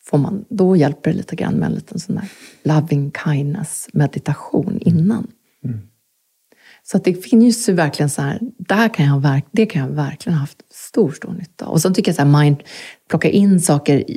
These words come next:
Speaker 1: Jag gillar ju, jag är ju, jag tror inte jag, jag har verkligen försökt. Ehm, jag levde ihop med en man som hade varit zenbuddhistisk munk i många år.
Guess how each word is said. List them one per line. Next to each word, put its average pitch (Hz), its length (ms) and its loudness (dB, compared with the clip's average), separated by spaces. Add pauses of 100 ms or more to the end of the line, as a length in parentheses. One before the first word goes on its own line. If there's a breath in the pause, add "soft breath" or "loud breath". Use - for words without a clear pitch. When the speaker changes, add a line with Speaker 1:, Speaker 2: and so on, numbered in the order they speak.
(100)
Speaker 1:
Jag 175 100 2
gillar 220 580 6
ju, 170 200 4 (600 loud breath)
jag 226 280 4
är 247 180 6
ju, 160 320 6 (120)
jag 196 140 2
tror 240 120 4
inte 214 180 4
jag, 196 140 2 (1080 loud breath)
jag 202 100 4
har 208 80 6
verkligen 185 280 2
försökt. - 920 -4 (1400 loud breath)
Ehm, 147 640 4
jag 180 120 2
levde 185 280 4
ihop 170 120 0
med 147 120 6
en 147 120 6
man 156 280 4
som 139 120 -4
hade 160 160 -4
varit - 380 -8 (220)
zenbuddhistisk 147 640 -2
munk 160 360 4
i - 40 -4
många 147 280 -2
år. - 180 -4